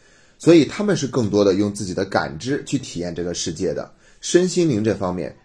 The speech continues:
比成年人更加合一。你看我们中国的古人向来是毫不吝啬对孩子的赞美的，老子就说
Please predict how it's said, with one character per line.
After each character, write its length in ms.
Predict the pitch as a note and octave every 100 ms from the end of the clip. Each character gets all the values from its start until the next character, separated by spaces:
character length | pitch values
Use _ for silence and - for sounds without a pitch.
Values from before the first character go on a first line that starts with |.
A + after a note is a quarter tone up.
| -
比 120 | F#2+
成 240 | - A2
年 160 | C#3+ A#2+
人 140 | F#2+
更 160 | A#2 G#2+
加 140 | E2
合 260 | D#2+ - D#2
一。 180 | D2+ - - _ _ - - -
你 100 | A#2+
看 100 | D#3
我 60 |
们 160 | G#2+ G2
中 180 | C3+ D3+
国 120 | G2+
的 100 | A2
古 180 | G#2+ D#2
人 200 | D#2+ F2 _ _ _ -
向 180 | - D#3+
来 80 | G#2+
是 120 | A2+
毫 240 | G#2+ G2
不 140 | B2 C3+
吝 180 | B2+ G#2
啬 300 | G#2+ E2+ -
对 140 | F#2+
孩 280 | - E2+ F#2
子 120 | A2+
的 100 | G#2
赞 240 | F#2 E2+
美 140 | D2 A#1+
的， 120 | - - _ _ _ -
老 200 | G2 B2
子 100 | G#2
就 160 | G2+
说 340 | F#2+ F#2+ F#2+